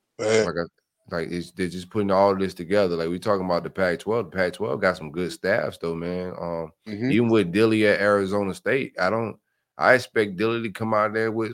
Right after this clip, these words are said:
Speaker 2: with some shit. <laughs> Dilly's a good play caller, bro. He's a young, uh, up-and-coming mind in, in football, bro. So I wanna see from that standpoint. Like, you got Chip Kelly out there. Um, you got, you got play callers out there in the Pac-twelve.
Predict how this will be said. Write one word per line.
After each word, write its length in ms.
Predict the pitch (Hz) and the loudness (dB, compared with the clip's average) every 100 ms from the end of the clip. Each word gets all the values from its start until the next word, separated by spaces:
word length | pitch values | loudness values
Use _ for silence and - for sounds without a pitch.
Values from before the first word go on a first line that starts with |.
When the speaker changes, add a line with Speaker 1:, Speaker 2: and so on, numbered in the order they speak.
| - | -8
Speaker 2:
with 120 | 107 | -12
some 160 | - 95 | -10 -10
shit. 380 | - 151 165 - - 107 - | -8 -6 -6 -8 -14 -14 -16
<laughs> 300 | _ _ 80 | _ _ -4
Dilly's 300 | 98 143 120 | -2 0 -2
a 80 | 82 | -4
good 340 | 76 110 117 | -2 0 0
play 240 | 117 131 | -2 -2
caller, 380 | 135 104 90 85 | 0 2 2 0
bro. 200 | 78 90 | -2 -2
He's 100 | 107 | -2
a 80 | 98 | -4
young, 560 | 85 101 104 104 104 104 _ _ _ _ _ _ - | -2 0 0 -2 -6 -12 _ _ _ _ _ _ -10
uh, 180 | 95 90 113 | -8 -4 0
up-and-coming 760 | 110 113 101 113 110 98 95 - | 0 0 0 0 2 -2 -4 -4
mind 480 | 95 117 123 104 | 0 2 2 2
in, 60 | 98 | -2
in 200 | 98 92 | -4 -6
football, 600 | - 147 165 92 87 82 | -4 -4 0 0 2 0
bro. 320 | 87 98 98 | 0 0 -2
So 260 | 92 95 90 | -2 -4 -2
I 160 | 87 | 0
wanna 240 | 104 107 101 | 0 0 -6
see 180 | - 104 | -8 -10
from 200 | 92 92 | -4 -2
that 180 | 110 | -2
standpoint. 560 | - 98 117 104 82 82 | -2 -6 -6 -6 -8 -6
Like, 100 | 80 | -6
you 60 | 95 | -2
got 240 | 92 - | -2 -2
Chip 320 | - 110 101 | -6 -4 -4
Kelly 400 | - 107 104 98 | -2 -2 0 2
out 220 | 90 78 | 0 0
there. 280 | 87 82 78 _ _ _ _ _ | -4 -6 -6 _ _ _ _ _
Um, 160 | 80 82 | -8 -4
you 60 | 151 | 0
got, 240 | 180 87 - | 2 0 -2
you 80 | 78 | 0
got 240 | 131 - | 0 0
play 240 | - 120 117 | -2 -2 -2
callers 400 | 98 87 85 82 | -2 -2 -4 -6
out 140 | 80 | -8
there 80 | 82 | -10
in 80 | 80 | -14
the 40 | |
Pac-twelve. 680 | - 87 - - 82 76 76 | -8 -6 -6 -8 -8 -6 -10